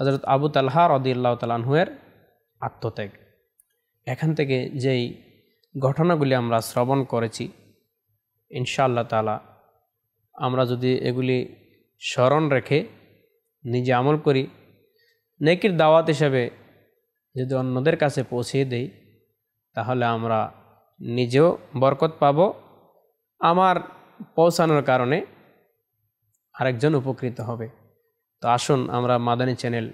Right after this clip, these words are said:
দেখতে থাকি ইনশাআল্লাহ তাআলা। মাদানী চ্যানেল দেখতে থাকলে, দাওয়াত ইসলামের সাথে থাকলে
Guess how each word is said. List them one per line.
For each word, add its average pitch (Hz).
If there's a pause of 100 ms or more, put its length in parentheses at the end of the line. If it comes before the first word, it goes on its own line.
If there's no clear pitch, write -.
(880)
দেখতে 120
থাকি 156
ইনশাআল্লাহ 135
তাআলা। 127 (680)
মাদানী 127
চ্যানেল 139
দেখতে 131
থাকলে, 156 (420)
দাওয়াত 135
ইসলামের 156
সাথে 143
থাকলে 131